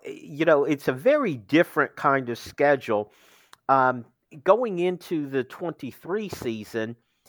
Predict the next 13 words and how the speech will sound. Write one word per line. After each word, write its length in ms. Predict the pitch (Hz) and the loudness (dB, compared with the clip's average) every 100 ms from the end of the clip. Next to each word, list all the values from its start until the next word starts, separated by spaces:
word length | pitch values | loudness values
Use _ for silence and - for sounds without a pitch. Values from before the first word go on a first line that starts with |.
| _ _ _ _ _ | _ _ _ _ _
ten 240 | - 233 214 | 4 4 4
and 140 | 160 | 0
two 260 | 208 175 139 | 4 4 2
just 300 | 165 147 147 | -4 -4 -2
looked 260 | 156 - | -2 2
like 260 | 139 135 131 _ _ _ _ _ _ | 6 6 4 _ _ _ _ _ _
there 160 | 120 135 | -4 -2
were 100 | 127 | -2
ten 280 | - 214 208 | 6 6 6
games 380 | 185 165 156 - | 4 4 2 2
they 160 | 139 | 2
would 280 | 127 131 117 | 2 -2 0
be 420 | 131 127 123 - | -2 -2 -4 -8